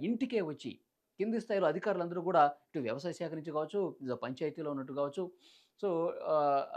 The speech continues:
బ్యాంకర్లకు సంబంధించి కూడా క్షేత్రస్థాయిలో పనిచేసేటువంటి అధికారులు, వీళ్ళందరూ కూడా కోఆర్డినేట్ చేసుకొని, రుణమాఫీ కాని వాళ్ళ ఇంటికి వెళ్ళి, వాళ్ళే క్షేత్రస్థాయిలో పూర్తిగా వాళ్ళ డాక్యుమెంట్స్ పరిశీలించి, అర్హత ఉంటే కనుక, రోజుల వ్యవధిలోనే వాళ్ళ రుణాలను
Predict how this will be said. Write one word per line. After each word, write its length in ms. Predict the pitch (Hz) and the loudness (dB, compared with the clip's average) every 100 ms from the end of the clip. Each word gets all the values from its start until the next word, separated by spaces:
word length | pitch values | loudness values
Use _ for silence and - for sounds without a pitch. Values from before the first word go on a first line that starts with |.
| 131 | 0
బ్యాంకర్లకు 500 | 156 196 196 190 170 | 2 2 2 -2 -2
సంబంధించి 320 | 175 170 165 | -6 -6 -4
కూడా 180 | 180 160 151 - | 4 6 4 -2
క్షేత్రస్థాయిలో 680 | - 170 175 156 170 156 147 | -6 -4 -4 -6 -4 -2 -2
పనిచేసేటువంటి 600 | 151 151 147 151 143 135 | -4 -4 -6 -6 -2 0
అధికారులు, 520 | 120 131 147 151 139 131 - _ _ | 2 0 0 0 0 -4 -6 _ _
వీళ్ళందరూ 380 | 127 131 196 233 | -2 0 2 2
కూడా 220 | 202 165 185 | 2 2 2
కోఆర్డినేట్ 460 | - 147 175 170 131 | 2 2 2 -2 -4
చేసుకొని, 360 | 123 - 185 254 _ _ - | -8 -4 -6 -6 _ _ -6
రుణమాఫీ 480 | 147 208 202 202 170 - | -4 0 -2 0 -4 -4
కాని 300 | 147 180 226 | -4 0 2
వాళ్ళ 200 | 214 156 | 2 2
ఇంటికి 380 | 120 165 202 170 | -4 -6 -4 -2
వెళ్ళి, 280 | 131 135 240 - _ _ | -2 0 -2 -4 _ _
వాళ్ళే 280 | 147 208 226 | 0 2 0
క్షేత్రస్థాయిలో 680 | - 170 175 170 175 165 147 135 - _ | -2 -6 -6 -2 2 4 4 2 -8 _
పూర్తిగా 420 | 185 196 185 170 143 - | 0 4 8 8 6 4
వాళ్ళ 180 | 139 131 | 4 4
డాక్యుమెంట్స్ 540 | 120 147 185 170 - | 2 0 -4 -6 -8
పరిశీలించి, 560 | 117 123 151 135 127 233 233 _ - | -8 -8 -6 -8 -4 -4 -6 _ 2
అర్హత 300 | 143 202 233 | 6 6 6
ఉంటే 280 | 214 175 170 | 2 0 -2
కనుక, 260 | 147 151 226 170 156 - _ | -2 -2 4 6 6 0 _
రోజుల 400 | 117 156 214 220 185 | 4 6 8 6 2
వ్యవధిలోనే 520 | 160 156 143 151 226 - _ | 0 0 -2 -2 -4 -6 _
వాళ్ళ 180 | 151 139 | 4 4
రుణాలను 480 | 120 185 233 208 | 4 4 6 6